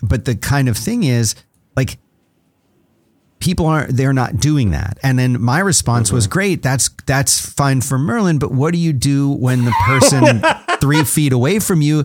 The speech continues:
Speaker 1: is one of those people that has their nose popped out of the mask for whatever reason?"
Speaker 2: Oh, what if
Speaker 1: Like
Speaker 2: you're sitting next to Ted Cruz and he's enjoying his can of soup with no mask on for
Speaker 1: It
Speaker 2: five hours?
Speaker 1: R-,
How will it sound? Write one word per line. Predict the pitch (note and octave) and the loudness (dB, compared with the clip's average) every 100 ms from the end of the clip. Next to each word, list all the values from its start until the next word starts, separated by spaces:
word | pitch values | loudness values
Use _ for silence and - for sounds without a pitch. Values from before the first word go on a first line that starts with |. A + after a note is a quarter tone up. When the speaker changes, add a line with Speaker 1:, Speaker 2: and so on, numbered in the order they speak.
| - | -2
Speaker 1:
is | A#3 A#3+ C#3 A2+ | -2 0 2 2
one | C3 | 2
of | C3 | 2
those | B2+ A#2 | 0 0
people | A#2 G#2+ A2 | 0 0 0
that | A2 - | -2 -2
has | B2 A#2 G2+ | 0 0 2
their | A#2 | 2
nose | A#2 C3+ C#3 - _ - | 2 2 0 -2 _ -4
popped | G#2+ F#2+ F2+ | -2 0 0
out | D#2+ | 0
of | D#2+ | 0
the | |
mask | D#2 A#1+ - - | 0 -2 -4 -2
for | G2+ | 0
whatever | F#2 F2 D#2+ | 2 0 0
reason?" | E2 D3 | 0 2
Speaker 2:
Oh, | F#3+ | 4
what | D3+ | 4
if | |
Speaker 1:
Like | B2+ | 4
Speaker 2:
you're | F3 | 2
sitting | - D3+ | 0 2
next | D#3 D#3 | 0 0
to | D#3+ | -4
Ted | - F3 D3+ | 0 -2 0
Cruz | A#3+ B3 A#2 | 0 0 0
and | C3 | 0
he's | B2 | 0
enjoying | C3+ C#3+ C#3 | 0 0 0
his | C#3 | -2
can | - D3+ | -2 -2
of | D3 | -2
soup | - C4 - | -2 -2 -2
with | B2 | -2
no | D#3 | -2
mask | D#3 G3 A3+ A#2 | 0 -2 -2 -2
on | G2 | -2
for | D#3 | -2
Speaker 1:
It | G2+ | -4
Speaker 2:
five | G#2 F#2+ F2+ | -4 -4 -6
hours? | F#2 G#2+ - - | -6 -8 -8 -6
Speaker 1:
R-, | E3 | -4